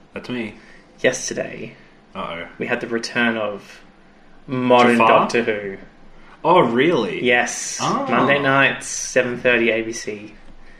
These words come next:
Speaker 2: Everybody watched.
Speaker 1: So
Speaker 2: Or
Speaker 1: that's
Speaker 2: six twenty on iView, which is when I watched it.
Speaker 1: Is that the thirteenth Doctor?
Speaker 2: Thirteenth Doctor. Jodie Whittaker. First part of, I think this bit's like a, it's a bit like a mini-series. It's like a six-part thing,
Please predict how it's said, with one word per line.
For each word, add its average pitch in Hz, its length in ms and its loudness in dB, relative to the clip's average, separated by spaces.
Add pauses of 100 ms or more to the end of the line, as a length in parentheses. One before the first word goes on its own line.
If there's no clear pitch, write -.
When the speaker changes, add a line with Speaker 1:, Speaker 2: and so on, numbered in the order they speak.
(140)
Speaker 2:
Everybody 110 340 -8
watched. - 440 -14
Speaker 1:
So - 60 -10
Speaker 2:
Or - 20 -6
Speaker 1:
that's 135 160 4
Speaker 2:
six - 180 2
twenty 143 240 2
on 117 80 2
iView, 117 500 0
which 113 160 -8
is 113 80 -14
when 107 120 -8
I 101 100 -10
watched - 260 -14
it. - 160 -20
Speaker 1:
Is 117 100 -10
that 139 140 -2
the 127 80 -6
thirteenth 113 680 -8
Doctor? - 300 -8
Speaker 2:
Thirteenth 120 340 0
Doctor. 117 360 0
Jodie 127 300 2
Whittaker. 123 520 2 (300)
First 131 300 2
part 127 220 2
of, 120 200 -2 (640)
I - 40 -18
think 143 140 -4
this 135 100 -4
bit's 135 180 0
like 120 160 -2
a, - 80 -2
it's - 120 -10
a - 20 -20
bit 156 120 4
like 143 140 2
a 143 60 0
mini-series. 160 800 0
It's - 120 -14
like 127 120 -10
a 127 60 -12
six-part 120 800 -4 (680)
thing, 127 180 -6